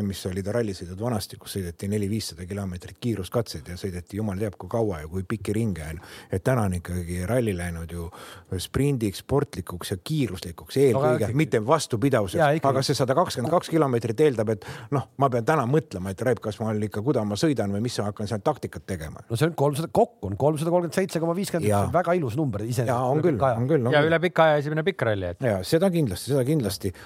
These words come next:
Speaker 1: Aga, aga natukene paneb, no mis see põhjendus on, et miks ei ole? Saaremaa rallil ma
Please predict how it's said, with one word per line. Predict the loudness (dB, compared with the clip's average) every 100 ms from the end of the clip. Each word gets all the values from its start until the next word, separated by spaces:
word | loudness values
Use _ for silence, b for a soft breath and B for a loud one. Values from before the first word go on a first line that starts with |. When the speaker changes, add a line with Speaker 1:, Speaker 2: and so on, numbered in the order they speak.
| B
Speaker 1:
Aga, | 0 0 0
aga | -2 0 0
natukene | -2 -2 2 2 2
paneb, | 2 0 -4
no | -8 -2
mis | 0 -2
see |
põhjendus | 2 2 2 0 -2 -12
on, | -12 -10
et | -6 -2
miks | -2 -2
ei | -2
ole? | -2 -4 -8 -18 _ _ _ _ _ -20 _ _
Saaremaa | 2 4 4 4
rallil | 4 4 2 2
ma | 0